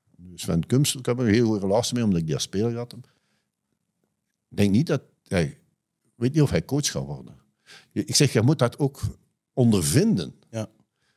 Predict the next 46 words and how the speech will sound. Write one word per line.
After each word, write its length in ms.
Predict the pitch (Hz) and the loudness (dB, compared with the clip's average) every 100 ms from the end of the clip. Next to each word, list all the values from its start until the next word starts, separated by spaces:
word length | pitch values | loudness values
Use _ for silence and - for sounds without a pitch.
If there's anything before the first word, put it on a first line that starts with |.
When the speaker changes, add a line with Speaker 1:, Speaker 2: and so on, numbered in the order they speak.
| _ | _
Speaker 1:
Hè, 180 | 120 143 | -2 2
niet 160 | 127 | 2
elke 260 | 160 151 147 | 4 0 0
speler 300 | - 165 196 | -4 -2 0
is 120 | 147 | 0
gemaakt 360 | - 98 180 - | 0 -2 -4 -4
om, 180 | 101 90 | -4 -4
om 260 | 85 87 | -6 -4
hoofdcoach 500 | 87 131 - - 110 | 0 0 0 -2 -2
te 240 | 82 - 139 | -2 -4 -6
zijn. 240 | - 131 - | -14 -18 -20
Speaker 2:
Ja. 140 | - 98 _ _ _ _ _ _ _ | -18 -18 _ _ _ _ _ _ _
Nee, 140 | 131 | 0
Speaker 1:
Ja. 60 | 170 | 4
Speaker 2:
maar 100 | 151 | 4
ik, 100 | 120 - 127 | 2 -4 -6
er 60 | |
zijn 160 | 123 131 | -2 0
nog 120 | 120 | -2
andere 320 | 117 139 151 | -2 -2 -2
figuren 440 | 147 127 123 123 113 | -4 -6 -6 -6 -6
die, 220 | 107 101 | -10 -10
die 140 | 98 87 | -12 -12
ook 200 | 107 - | -14 -8
onder 200 | 131 135 | -2 0
hebben 180 | 139 135 | 0 -2
gespeeld. 460 | 135 143 143 147 | -6 -2 -2 -4
Ik 80 | _ | _
heb 120 | 135 | 0
er 80 | 127 | 2
zelf 200 | 127 131 | 4 4
mee 100 | 127 | 2
gewerkt 300 | 113 113 135 | 0 0 -2
met 80 | 135 123 | -4 -4
bijvoorbeeld 360 | 120 113 110 | -2 0 -2
een, 320 | - 104 95 - | -4 -14 -14 -16
een 280 | 101 98 92 | -20 -20 _
Emile 320 | 107 104 101 | -10 -8 -6
Mpenza, 400 | 98 113 120 123 | -8 -4 -2 -2
een 40 | 117 | -2
Speaker 1:
Oh. 60 | |
Speaker 2:
Gilles 220 | 110 107 - | -2 0 0
Swerts, 280 | 113 120 | -2 -2
een 100 | - | -6
Faris 300 | 107 107 104 | -4 -4 -4
Haroun, 400 | - 95 120 135 | -6 -4 -2 -2